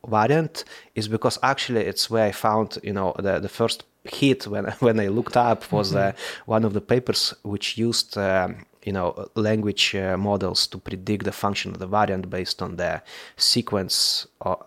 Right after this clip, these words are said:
Speaker 1: around, around that, that variant.
Speaker 2: Mm-hmm.
Speaker 1: Yeah.
Speaker 2: Uh, y-, but, like, uh,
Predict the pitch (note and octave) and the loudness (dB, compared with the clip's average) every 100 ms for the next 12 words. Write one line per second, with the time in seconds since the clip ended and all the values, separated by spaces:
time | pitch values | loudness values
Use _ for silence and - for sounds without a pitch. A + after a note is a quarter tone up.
0 | - G2+ G2+ F#2+ G2+ G2 F#2+ F#2 F#2 _ | -2 2 2 4 2 2 0 -4 -8 _
1 | F#2+ F#2+ - F2+ - - - - C#3+ C#3+ | -10 -6 -2 -2 -2 -10 -6 -2 0 -2
2 | A#2 - _ - - - _ - - - | -4 -12 _ -12 -12 -16 _ -18 -16 -16
3 | - _ D3+ D3 D3 D3+ - - E3 F#3 | -20 _ 4 6 6 4 0 -4 4 6
4 | F3 F3 - E3 D#3+ | 6 4 6 4 6